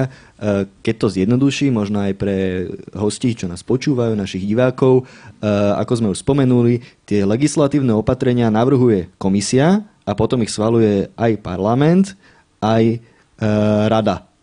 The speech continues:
To znamená ministri všetkých členských štátov. E, keby aj parlament mohol navrhovať zákony, nariadenia, legislatívu, akokoľvek to nazveme, nespomalilo by to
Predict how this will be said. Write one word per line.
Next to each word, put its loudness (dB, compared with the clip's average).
To -2
znamená 0
ministri 2
všetkých -2
členských -4
štátov. -2
E, -8
keby 0
aj -2
parlament 0
mohol 0
navrhovať 0
zákony, -2
nariadenia, -2
legislatívu, -2
akokoľvek 0
to -4
nazveme, 0
nespomalilo 0
by -2
to -2